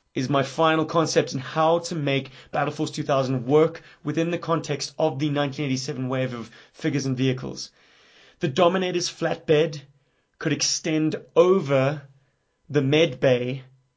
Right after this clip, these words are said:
and communications bay of the M C C. That's the second level. It would add protection. It would add a roof. It would add an ability for you to fly your Vindicator down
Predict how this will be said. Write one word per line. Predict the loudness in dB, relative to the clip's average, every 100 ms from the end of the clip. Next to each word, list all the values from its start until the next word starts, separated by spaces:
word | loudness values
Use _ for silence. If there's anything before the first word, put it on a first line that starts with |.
| _ _
and | -2 -2 -2
communications | -2 -2 0 -2 -4 -4 -4 -2
bay | 2 4 4 0 -8 _ _ _
of | 0
the | 2 2
M | 2
C | -2
C. | -4 -2 -2 -4 -14 _ _
That's | -10 -8
the | -6
second | -2 0 0 0
level. | 0 0 -6 -16 _ _ _ _ _ 0
It |
would | 2 2
add | 4 6 4 0 -14 -16
protection. | -12 -4 -2 -2 -4 -4 -6 -10 _ _ _ _ _
It |
would | -6 0
add | 2
a | 0
roof. | 2 0 0 -6 -16 -16 -20 _ _ _ _ _
It | 2
would | 2 4
add | 6 6
an | 4
ability | 0 0 0 0 -2 -2 -8 -8
for | -2
you | 0
to | 0
fly | -2 -2 2
your | 2
Vindicator | 2 0 0 0 0 -2
down | 2 4 4 2 0